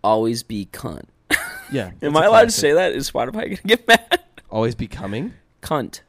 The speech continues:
Speaker 2: Oh.
Speaker 1: I
Speaker 2: I
Speaker 1: like
Speaker 2: thought you
Speaker 1: how I
Speaker 2: said
Speaker 1: just
Speaker 2: coming.
Speaker 1: clarified it, too.
Speaker 2: Well, you mumbled. I didn't know what you
Speaker 1: <laughs>
Speaker 2: said.
Speaker 1: See, that's what I'm saying.
Speaker 2: Yeah.
Speaker 1: That's why I need to go to speech therapy because I don't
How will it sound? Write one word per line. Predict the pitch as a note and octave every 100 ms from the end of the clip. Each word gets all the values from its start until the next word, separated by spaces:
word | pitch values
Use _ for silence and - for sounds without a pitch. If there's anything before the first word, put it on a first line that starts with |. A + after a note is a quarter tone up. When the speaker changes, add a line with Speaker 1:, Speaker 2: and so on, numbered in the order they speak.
| _ - -
Speaker 2:
Oh. | G3 C4+ D#4 C4 D#3 G#2+ F#2 - _ _ -
Speaker 1:
I |
Speaker 2:
I | C3+
Speaker 1:
like | F3
Speaker 2:
thought |
you | F3
Speaker 1:
how |
I | D#3
Speaker 2:
said | D#3+
Speaker 1:
just | D#3
Speaker 2:
coming. | D3 G#2
Speaker 1:
clarified | F#2 C3 A#2+ C#3 - D#2+ F2
it, | F#2
too. | - G#2 G2
Speaker 2:
Well, | C3+ D#3
you | D#3+
mumbled. | F#3 F3+ A2+ G2+
I | A2
didn't | C3 D3
know | - D#3
what | C#3+
you | C3
Speaker 1:
<laughs> |
Speaker 2:
said. | -
Speaker 1:
See, | A3+ D4+ -
that's | F3 A#3 B3
what | B3+
I'm | C4+
saying. | C#4 C4 E4 E4 E3+
Speaker 2:
Yeah. | B2+ C3
Speaker 1:
That's | - G#3
why |
I | G#3+
need | A3
to | G#3
go | G#3+
to |
speech | G3 - F#3 -
therapy | G3+ G3 - D3
because | C#3 - C#3+ - _ _ _ -
I | C#3
don't | C3+ - C#3+ D#3+